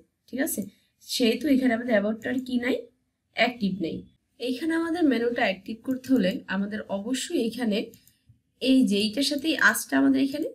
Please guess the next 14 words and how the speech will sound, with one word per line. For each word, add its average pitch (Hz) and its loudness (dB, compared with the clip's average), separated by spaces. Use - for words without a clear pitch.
দিয়ে 208 2
দিতে 185 -2
হবে। - -2
দেখি 233 -6
তো 254 -8
us 226 -4
টা 226 -8
দিয়ে 214 -6
দিলে 214 -6
কাজ 214 -8
করে 196 -10
কিনা। 196 -12
ইউএস 175 -10
us, 233 -10